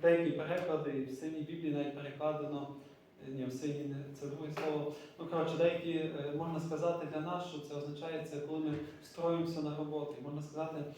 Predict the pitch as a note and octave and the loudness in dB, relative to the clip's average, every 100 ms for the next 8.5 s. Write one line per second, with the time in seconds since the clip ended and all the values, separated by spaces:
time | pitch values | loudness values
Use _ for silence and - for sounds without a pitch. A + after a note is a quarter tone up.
0 | - - - D3 D3 D3 D3 D3 D3+ D3 | -14 -12 0 4 6 6 6 4 4 4
1 | C3+ D#3 E3+ E3+ - D3 - - - C#3 | 4 2 2 0 -4 -8 -10 -14 -6 -2
2 | D#3 C3+ C3 D3+ D3+ - - - D3 E3+ | 0 -2 -4 -6 -8 -10 -18 -4 0 0
3 | D#3 C#3 D3+ C#3+ C3 C3+ C3+ C3+ B2+ B2 | -2 -4 -4 -4 -4 -6 -6 -6 -6 -8
4 | - - - - D3+ G#3+ A3 G3+ G3+ G3+ | -10 -14 -16 -14 0 4 4 6 8 8
5 | F#3+ E3+ F3 E3+ F3+ F3 D#3+ F#3 F#3+ F#3+ | 8 2 0 0 0 0 -2 0 0 0
6 | - - C#3+ E3+ E3+ E3 D#3+ E3 D#3 C#3+ | -2 -10 -4 0 4 4 2 4 4 4
7 | - - D3+ D3+ D#3 - - - C#3 C#3 | 0 0 0 4 2 0 -4 -4 -4 0
8 | D#3+ E3+ E3 D#3 D3 | 4 6 4 0 -2